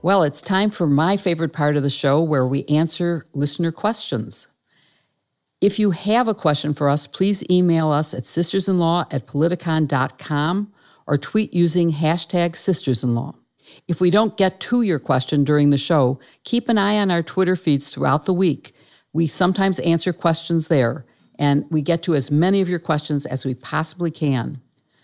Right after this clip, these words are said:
This week, we had so many good ones, it was really hard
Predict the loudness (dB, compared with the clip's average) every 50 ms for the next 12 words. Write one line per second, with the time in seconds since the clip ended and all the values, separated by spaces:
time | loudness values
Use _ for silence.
0 | _ _ _ _ _ _ _ _ 0 0 0 0 0 0 0 0 0 0 0 2
1 | 2 2 0 -2 -4 -10 -14 -14 -14 -14 -2 2 4 4 6 4 4 4 2 2
2 | 2 2 0 2 2 2 2 2 2 0 -2 -6 -6 -6 -8 -6 -10 -10 -6 -4
3 | -2 0 0 0 0 0 0 -2 -4 -2 -2 0 2 2 0 -2 -6 -14